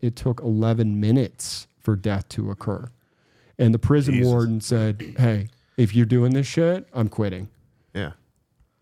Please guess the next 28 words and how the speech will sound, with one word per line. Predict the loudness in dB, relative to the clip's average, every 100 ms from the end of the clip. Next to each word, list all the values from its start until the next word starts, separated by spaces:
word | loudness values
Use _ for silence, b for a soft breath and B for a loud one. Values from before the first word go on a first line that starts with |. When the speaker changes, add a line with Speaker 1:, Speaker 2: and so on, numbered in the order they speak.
| -18 0
Speaker 1:
And | 2 4 2 0
following | 0 2 2
the | 2
execution | 0 -2 -2 0 0 0
of | 0
Robert | 0 0 -2
Alton | -2 -2 0
Harris | 2 2 2 0
in |
ninety-two, | -2 0 -2 -4 0 2 0
a | -2
federal | -2 0 0
court | -2 0 0 0
declared | -6 -2 0 2 2 0 b b b
that | -2 -2 0
execution | -2 0 -6 0 0 2 0
by | 2
lethal | 2 2 0 -2
gas | 0 0 -2 -4
under | -2 0 2 0 -2
the | -4 -2
California | 0 0 0 0 0
Protocol | 2 0 0 0 -2 -4 -2
is | -2 -2 0
unconstitutionally | 2 2 0 0 0 -2 -6 -6 -2 -4 -2 -2 -2
cruel | -4 0 2 2 0 -4 _ -2
and | 0 0
unusual. | -2 -2 0 -2 -2 -4 -8 -8